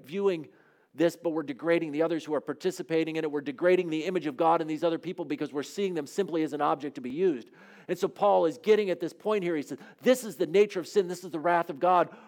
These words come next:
where we begin to say, "What I need is sex to fulfill me." And God says, "Fine, have it." And what happens is it ends up destroying us. Or maybe it's money.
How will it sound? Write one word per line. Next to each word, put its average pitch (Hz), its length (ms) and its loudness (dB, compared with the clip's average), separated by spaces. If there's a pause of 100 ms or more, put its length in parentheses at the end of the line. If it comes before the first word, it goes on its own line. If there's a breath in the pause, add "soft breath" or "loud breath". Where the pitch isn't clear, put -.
(120)
where 175 240 8
we 208 280 0
begin 185 380 2
to 170 120 -6
say, 170 300 6 (220 loud breath)
"What 190 200 4
I 190 200 4
need 175 240 0
is 123 100 -2
sex - 420 -2
to 151 120 2
fulfill 190 440 4
me." 165 160 0
And 143 100 -4
God 160 260 4
says, 131 200 -8
"Fine, 156 380 2
have 160 260 2
it." 117 160 -6 (360 loud breath)
And 151 140 -4
what 156 180 2
happens 165 380 0
is 135 140 -4
it 135 100 -4
ends 131 220 -2
up 123 100 -4 (140)
destroying 117 540 -6
us. - 280 -16 (760)
Or 180 140 2
maybe 185 300 4
it's 160 140 -2
money. 147 380 -2